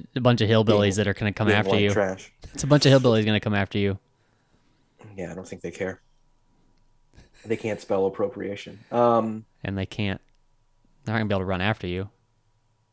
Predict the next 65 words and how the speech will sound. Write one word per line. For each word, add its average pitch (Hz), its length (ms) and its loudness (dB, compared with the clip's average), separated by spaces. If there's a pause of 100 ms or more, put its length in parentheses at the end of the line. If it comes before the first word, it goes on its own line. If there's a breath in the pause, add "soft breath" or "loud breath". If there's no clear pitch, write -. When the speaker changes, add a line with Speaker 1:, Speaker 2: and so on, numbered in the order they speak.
(960)
Speaker 2:
Who 160 120 0
have 190 80 2
you 180 60 -6
seen 170 180 0
with 151 80 2
a 135 40 0
mullet 127 280 4
lately? 92 280 -2 (920)
Speaker 1:
No, 180 140 6
I, 180 100 8
I - 20 8
Speaker 2:
Like, 156 160 6
Speaker 1:
think, 120 160 6
Speaker 2:
a, - 20 6
a 131 140 10
Speaker 1:
well, - 20 8
Speaker 2:
mullet, 139 340 10
mullet. 98 300 0
Speaker 1:
it, 180 200 6
it's - 140 0
just, 185 240 4
it's 147 140 2
a 143 40 6
f-, - 180 -12
the 139 80 0
fad 107 640 2 (280)
that's 110 240 -2
coming 107 320 0
back 98 240 2
around. 92 300 0
Like, 95 160 -2
a 101 40 0
lot 107 180 6
of 98 80 0
high 104 160 2
school 98 260 -2
kids 98 320 -2
are 92 80 -2
doing 92 260 -4
it 90 160 -6 (960 soft breath)
and 95 120 -8
stuff 98 140 -4
now - 100 -2
Speaker 2:
Really? 101 100 6
Speaker 1:
'cause - 120 -8
it's - 160 -8
the - 60 -12
cool 104 240 0
thing 98 200 -4
to 92 80 -4
do. 95 280 -2 (480)
Speaker 2:
Do 110 100 -6
you 107 60 -4
hang 117 100 0
out 123 120 4
with 104 100 2
high 117 140 4
school 156 180 -2
kids, 165 340 -2
or 101 80 2
how 110 80 -2
do 104 80 -2
you 104 60 -6
know 95 120 -4
this? 85 200 -12